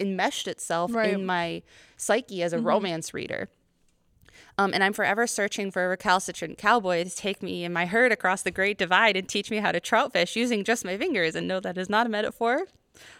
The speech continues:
Speaker 1: although it does become a metaphor in the book later
Speaker 2: Oh,
Speaker 1: on.
Speaker 2: God.
Speaker 1: But anyways, I think this book is also one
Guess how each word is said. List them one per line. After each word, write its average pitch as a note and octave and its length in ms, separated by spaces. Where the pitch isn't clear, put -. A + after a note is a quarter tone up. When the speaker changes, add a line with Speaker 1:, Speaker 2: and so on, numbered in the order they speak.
Speaker 1:
although G3 160
it F#3+ 80
does F#3+ 160
become G3+ 240
a G3+ 60
metaphor F#3+ 400
in F3+ 80
the F3+ 60
book A#3+ 220
later F#3 280
Speaker 2:
Oh, C4 100
Speaker 1:
on. F4 120
Speaker 2:
God. - 100
Speaker 1:
But C#4+ 160
anyways, B3+ 360
I B3+ 100
think F#4 220
this F4 160
book A#3 240
is A3 80
also G#3 360
one F#3+ 360